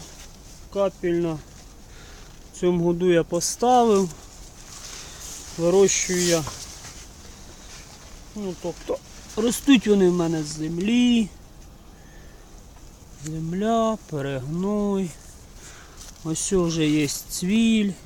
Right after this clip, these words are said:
Так що все по-настоящему. Все мої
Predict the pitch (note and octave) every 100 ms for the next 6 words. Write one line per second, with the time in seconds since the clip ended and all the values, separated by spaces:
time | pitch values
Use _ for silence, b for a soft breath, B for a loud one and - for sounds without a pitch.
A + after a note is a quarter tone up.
0 | - - - - - - - - - B
1 | B B B B - - - - - -
2 | D#3 - - - D#3 - - - - -
3 | F3 F3+ D3+ D3 D3 - - C#3+ E3 A3
4 | A3+ - - F#3+ F3+ E3+ - - - -
5 | - - B B B B B B B B
6 | B - - E3+ D#3+ D3+ D3